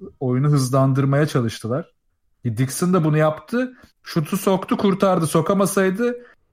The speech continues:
muhtemelen benzer azarı o da yerdi. Ki hatta yemiş de olabilir. O molayı görmedik. Ya Dixon da çok benzer bir azar yemiş olabilir.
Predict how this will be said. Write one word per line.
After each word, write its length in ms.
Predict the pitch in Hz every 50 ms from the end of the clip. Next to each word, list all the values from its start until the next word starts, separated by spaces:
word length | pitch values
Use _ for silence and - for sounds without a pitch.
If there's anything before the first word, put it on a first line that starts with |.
| _ _ _ _ -
muhtemelen 540 | - 147 151 143 - 196 190 190 185 185 170
benzer 320 | 175 170 170 170 170 185 185
azarı 320 | 185 170 165 180 185 190
o 100 | 180 160
da 100 | 170 147
yerdi. 300 | 131 123 117 117 131 -
Ki 100 | - 170
hatta 280 | 156 156 - - 180 170
yemiş 340 | 165 165 165 165 147 -
de 40 | 170
olabilir. 220 | 165 170 165 156 131
O 120 | 127 127
molayı 280 | 131 135 135 139 139 135
görmedik. 440 | 135 139 135 127 123 107 101 98 _ _ _ _ _ _ _ _ _ _ - - - - - _ _ -
Ya 120 | - 110 107
Dixon 340 | 135 135 - - - 143 139
da 80 | 143
çok 280 | 139 - 143 135 - -
benzer 420 | 139 135 135 127 139 139 139 135
bir 40 | 139
azar 300 | 135 131 127 143 143 135
yemiş 260 | 139 135 135 - -
olabilir. 400 | 143 131 131 120 113 98 - _